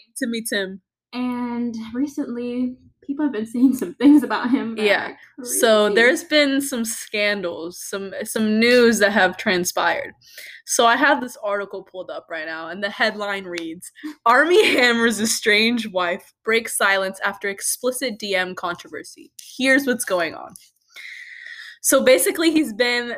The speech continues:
Speaker 1: the subject of an intense social media controversy. It's a scandal, all right. So it all
Speaker 2: <laughs>
Speaker 1: started when this Instagram account, at House of Effie, if you wanna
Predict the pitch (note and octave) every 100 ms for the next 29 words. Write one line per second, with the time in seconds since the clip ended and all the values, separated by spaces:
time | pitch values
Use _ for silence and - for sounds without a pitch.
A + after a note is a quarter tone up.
0 | G#3 A3+ - G#3+ G3 F#3+ F#3+ - G3+ G#3
1 | G3 F#3+ - A#3 C#4+ C#4 - - - A3
2 | - G#3 G3 G3 F#3+ - F3 E3+ E3 E3
3 | D#3 - - _ _ _ _ - - -
4 | B3 D4 C#4+ - G#3+ F3 D#3+ D#3 D#3+ D#3
5 | - - C4+ C4 C#4+ C4 B3+ B3 G#3+ B3
6 | E4 C4+ D4 D4 A3 A3+ A3 G#3 G#3 -
7 | A#3 A3+ A3 F#3 F3 - F3 F#3 F#3+ _
8 | _ - G3+ G3+ G#3 - - - G#3+ G3+
9 | G#3+ G#3 - F#3 - F3+ F#3 F#3 - F#3+
10 | F#3 F3+ F3+ E3+ E3+ E3+ E3+ F3